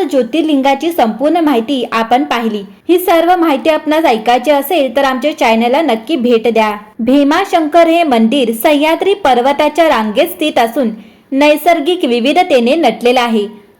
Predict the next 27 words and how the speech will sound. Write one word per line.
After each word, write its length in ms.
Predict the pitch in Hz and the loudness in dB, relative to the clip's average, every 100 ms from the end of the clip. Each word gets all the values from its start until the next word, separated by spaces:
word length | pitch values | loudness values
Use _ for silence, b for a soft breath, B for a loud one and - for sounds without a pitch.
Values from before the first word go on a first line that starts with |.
| - | 2
चोहीकडे 600 | 302 277 330 311 277 285 | 4 4 2 2 2 4
डोंगर 480 | 226 233 226 269 269 | 2 2 2 2 2
व 120 | 285 233 | 0 0
घनदाट 440 | 240 220 262 294 | -2 0 0 0
जंगल 360 | 269 226 254 269 | 0 2 2 0
असून 300 | 262 320 226 B B _ - | 0 -2 -4 B B _ 0
त्यात 140 | 285 | 0
भीमाशंकर 880 | 240 240 220 254 359 339 262 277 285 | 0 0 2 0 0 -2 -2 0 0
हे 80 | 320 | 0
पुरातन 560 | 269 226 226 226 330 | 2 2 2 0 0
मंदिर 420 | 285 233 226 262 226 | 0 0 0 0 0
अत्यंत 460 | 269 285 294 285 294 339 | -4 -2 -2 0 0 0
शोभून 340 | 339 226 254 247 | 0 0 0 -2
दिसते. 340 | 240 - 214 202 B B _ | -4 0 -2 -2 B B _
भीमाशंकर 800 | 220 233 226 262 277 247 226 277 | 0 2 2 2 -2 -2 0 0
मंदिराची 640 | 254 220 220 277 302 330 | 0 0 0 0 0 -2
संपूर्ण 480 | 320 240 226 294 320 | -2 -2 0 0 0
माहिती 400 | 339 302 233 285 | 0 0 0 -2
जाणून 380 | 247 226 240 285 | 0 0 0 0
घ्यायची 300 | 294 269 294 | 0 2 0
असेल 480 | 285 339 277 226 277 | 0 0 0 0 -2
तर 100 | 277 | -2
हा 260 | 233 302 | 0 0
व्हिडिओ 260 | 339 294 302 330 | 0 2 0 2
संपूर्ण 440 | 240 220 269 247 | -2 0 0 0
अवश्य 420 | 330 269 247 240 247 | 0 0 -2 -2 -2
बघा. 320 | 226 226 | 0 0